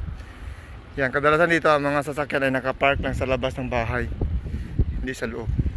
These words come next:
Wala naman magnanakaw. Ayan. Ganyan lang. Hmm.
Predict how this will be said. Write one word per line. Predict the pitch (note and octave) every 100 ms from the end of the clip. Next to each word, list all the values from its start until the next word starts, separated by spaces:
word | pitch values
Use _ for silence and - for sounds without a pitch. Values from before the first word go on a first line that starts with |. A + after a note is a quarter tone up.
| -
Wala | B2+ B2+
naman | C3 C3+
magnanakaw. | C3 A#2+ B2 B2 A#2+ B2+ A#2 - - - - - - - - - - - -
Ayan. | B2 A2+ G2+ - - - - - - - - - - - - -
Ganyan | B2 A#2+ B2 A#2
lang. | A2 - - - - - - - - - - - - - - - - - - - - - - - -
Hmm. | A#2+ A2+